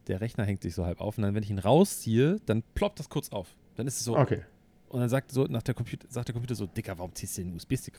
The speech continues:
Speaker 1: raus?“ So,
Speaker 2: <laughs>
Speaker 1: „Hä? Ich hab das doch grad geladen für dich, du Assi.“ So,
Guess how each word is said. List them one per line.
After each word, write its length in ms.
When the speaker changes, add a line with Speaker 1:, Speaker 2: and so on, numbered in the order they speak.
Speaker 1:
raus?“ 180
So, 60
Speaker 2:
<laughs> 260
Speaker 1:
„Hä? 100
Ich 120
hab 100
das 120
doch 100
grad 220
geladen 320
für 140
dich, 140
du 120
Assi.“ 300
So, 280